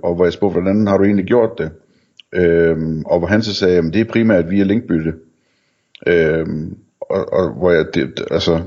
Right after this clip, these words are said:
der tabte jeg kæben lidt, ikke? Fordi at, øh, det virker jo ikke. Øh, det er nogle år siden, det her, ikke? Men, men, øh, ikke så mange år siden. Men, men hvor han simpelthen gør det, at han bytter links med, med andre, som egentlig er hans konkurrenter. Øhm,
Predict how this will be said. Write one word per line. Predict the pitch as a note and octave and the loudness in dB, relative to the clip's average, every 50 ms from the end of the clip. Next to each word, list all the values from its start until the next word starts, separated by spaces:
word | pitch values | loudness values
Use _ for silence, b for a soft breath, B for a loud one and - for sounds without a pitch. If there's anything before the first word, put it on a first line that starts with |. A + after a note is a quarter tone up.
| - - | -4 -4
der | G2+ | -4
tabte | F#2+ - G#2 G#2 - G2 | 0 0 -2 0 2 0
jeg | F2+ F2+ | -2 0
kæben | - G#2+ G2 G2+ - F#2+ F2 | 2 0 0 2 0 0 0
lidt, | F2 F#2+ F#2+ | 0 0 0
ikke? | G#2+ A2+ A#2+ - | 0 -2 -4 -8
Fordi | - F#2+ F#2 F2 E2+ | -8 -6 -4 -2 -2
at, | E2 E2+ - | -4 -2 -2
øh, | F2 E2 E2 E2+ D#2 - | 0 0 0 0 -2 -2
det | F#2+ | 0
virker | G2+ A2 A2 G#2 G2 | 2 2 2 2 2
jo | E2 F2 F#2+ | 2 2 2
ikke. | A2 G#2+ - - b b b b b b b b - - | 0 -2 -6 -14 b b b b b b b b -6 -2
Øh, | F2+ | 0
det | F2 E2 - | 0 2 2
er | F#3 | 0
nogle | D#3+ E2+ F#2 F#2 | 2 2 4 2
år | F#2 | 2
siden, | F2+ - F#2 F#2 F#2 | 2 2 0 0 0
det | E2 E2 | 0 0
her, | F#2 F2+ F2+ F#2 | 0 2 2 0
ikke? | A2 C3+ - - | 0 -2 -4 -2
Men, | F#2+ F#2 F#2 - | -2 -2 0 0
men, | F2+ F2+ F2 F2 | 0 0 2 2
øh, | E2+ E2+ E2 E2 E2 D2+ | 2 2 2 2 0 0
ikke | G#2 G2+ | 0 0
så | - G#2+ G2+ | 0 0 0
mange | G2 F#2 F2 F2 | 0 0 0 0
år | E2+ E2+ E2+ | 0 -2 -2
siden. | F2 F2 F2 E2+ F2+ F#2 - _ _ _ _ _ _ _ _ _ _ _ _ _ _ _ B B B B B B B B B B B B | -2 -2 -2 -2 -4 -6 -10 _ _ _ _ _ _ _ _ _ _ _ _ _ _ _ B B B B B B B B B B B B
Men, | G2+ G#2 F#2+ F#2+ G2 G2+ | 0 0 0 2 2 2
men | G2 G2 F#2+ F2 | 2 2 2 2
hvor | F#2 F2+ | 2 2
han | F#2+ G#2 G2 G2+ | 2 2 0 0
simpelthen | F#2+ G2 G#2+ A2 G2 | -2 -2 -2 0 2
gør | G#2 A2 A2 | 2 2 2
det, | A2+ A2+ | 2 0
at | G2+ F#2+ | 0 0
han | G#2 G#2+ | -2 -2
bytter | G2+ A#2 A2 G#2 G#2 G2 G2 | -4 -4 0 0 0 2 2
links | G2 A2 B2 A#2+ - - | 0 -2 -2 -2 -2 0
med, | G#2+ F#2 F2+ F2+ F2+ | 0 2 2 2 2
med | - F#2 F#2 | 2 2 2
andre, | F#2 G#2 A#2 C#3+ C3 | 2 2 2 0 -2
som | - - F#2 F2+ F2 F2 - | -2 0 0 0 0 0 0
egentlig | F#2+ A2+ G#2 F#2+ F2+ | 0 2 2 4 2
er | F2 | 2
hans | F2 F2 E2+ | 2 -2 -4
konkurrenter. | - - F#2 F#2+ F2 F2 F2 A2 B2 C3 A#2+ G2+ E2+ E2+ E2+ - - - | -2 -2 -2 0 2 2 2 2 2 2 0 0 -2 -2 -4 -10 -6 -2
Øhm, | F2 F2+ F2 E2+ E2 E2 E2 E2+ E2+ D#2+ E2 F2+ F2+ | 0 2 2 4 2 2 2 2 0 0 -2 -4 -6